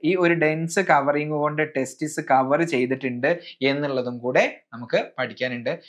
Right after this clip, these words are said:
ട്യൂണിക്ക albuginea, ട്യൂണിക്ക vaginalis എന്ന് പറയുന്ന രണ്ട് കവറിങ് ലെയർ കൊണ്ടാണ് കവർ ചെയ്തത്. പേരൊന്നും നമുക്ക് പഠിക്കാനില്ല, പക്ഷെ ഒരു ഡെൻസ് കവറിങ് കൊണ്ട്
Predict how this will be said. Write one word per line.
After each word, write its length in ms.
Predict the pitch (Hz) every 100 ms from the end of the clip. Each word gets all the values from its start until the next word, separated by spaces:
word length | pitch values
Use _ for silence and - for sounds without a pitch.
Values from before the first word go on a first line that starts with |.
| _
ട്യൂണിക്ക 580 | 135 135 143 135 143 131
albuginea, 600 | 123 123 123 131 131 131
ട്യൂണിക്ക 580 | 127 - 131 135 135 135
vaginalis 720 | 127 117 123 127 131 131 127
എന്ന് 140 | 123 127
പറയുന്ന 300 | 127 127 123
രണ്ട് 320 | 123 160 - - -
കവറിങ് 420 | 131 127 127 131 139
ലെയർ 440 | 127 127 127 135
കൊണ്ടാണ് 380 | 139 139 139 131
കവർ 260 | 123 117 127
ചെയ്തത്. 420 | 123 123 123 226 - -
പേരൊന്നും 440 | 175 185 226 214 196
നമുക്ക് 220 | 175 175
പഠിക്കാനില്ല, 640 | 170 147 160 156 135 147
പക്ഷെ 340 | 170 165 190
ഒരു 80 | 185
ഡെൻസ് 500 | 190 165 160 185 -
കവറിങ് 600 | 247 180 160 170 190 208
കൊണ്ട് 580 | 190 147 127 135 254 -